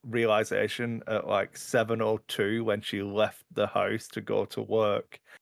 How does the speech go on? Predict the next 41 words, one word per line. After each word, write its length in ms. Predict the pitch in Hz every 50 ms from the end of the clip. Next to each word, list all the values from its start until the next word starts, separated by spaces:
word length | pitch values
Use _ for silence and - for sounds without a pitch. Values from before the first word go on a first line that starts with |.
| _ _ _ _ _ _ _ -
and 100 | - 104
it's 140 | 101 98 -
like, 200 | 101 98 98 -
"Okay, 420 | - - 107 101 95 98 95 98 104
so 220 | - - - 101 95
I've 80 | 90
gotta 140 | - 95 92
take 280 | - - 101 95 - -
Eva 200 | 110 110 113 127
to 100 | - 127
school, 420 | - - 143 131 135 143 147 151
I've 140 | 131 113 -
gotta 160 | 110 98 104
get 220 | 92 110 104 - -
Ayla 480 | 104 104 110 113 120 113 113 110 - - _ _ _ _ _ -
alive 560 | 117 110 104 101 95 95 101 101 110 107 117
and 140 | 117 101 104
keep 220 | - 110 104 -
her, 220 | 113 107 107 104 - -
uh, 80 | 110 107
red," 260 | 107 107 104 104 -
you 120 | 107 110
know 100 | 107 107
what 100 | 110 107
I 40 | 110
mean? 320 | 113 117 120 127 135 143 - - - - - _
It's 100 | - -
like, 160 | 113 104 - - - - - -
I 160 | 180 196 208
am 160 | 139 107 104
woefully 380 | - 104 107 110 - - 123 120
underpe-, 500 | 131 143 135 - 175 214 294 240 - -
unprepared 540 | 131 131 135 - 160 - 185 220 330 349
for 140 | - - 120
this. 380 | 95 98 92 - - - - - - -
Two 200 | - 139 135 131
children 440 | - - 117 117 117 127 131 139 139
is, 260 | 139 131 135 - -
uh, 300 | 143 139 139 143 143 143
is 100 | 147 135
difficult. 540 | - - 180 180 - 208 - - 101 - -